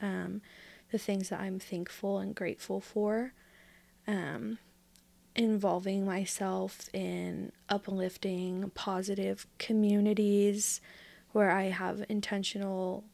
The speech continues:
time with friends that I know love and care about me, want the best for me. Spending time in nature is huge for me.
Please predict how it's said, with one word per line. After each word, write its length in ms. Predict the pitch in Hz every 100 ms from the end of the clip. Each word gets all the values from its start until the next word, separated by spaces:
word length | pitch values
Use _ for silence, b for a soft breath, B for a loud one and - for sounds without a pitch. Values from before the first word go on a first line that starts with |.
| _ _ _ _
time 280 | - 202 190
with 160 | 185 -
friends 680 | - - 196 196 214 233 -
that 180 | 208
I 100 | -
know 540 | 202 202 190 190 208 226 233
love 320 | 208 208 202
and 120 | 208
care 220 | 196 185
about 340 | 190 208 - -
me, 420 | 208 202 196 214 B B B B _
want 200 | 208 196
the 100 | 196
best 360 | 185 190 - -
for 200 | 208 202
me. 560 | 202 202 196 202 208 - _ _ b b b b b
Spending 380 | - - 214 202
time 220 | 214 220
in 160 | 220 208
nature 640 | 190 190 - 202 196 196
is 180 | 196 202
huge 440 | - - 196 190
for 200 | - -
me. 540 | 202 202 202 202 202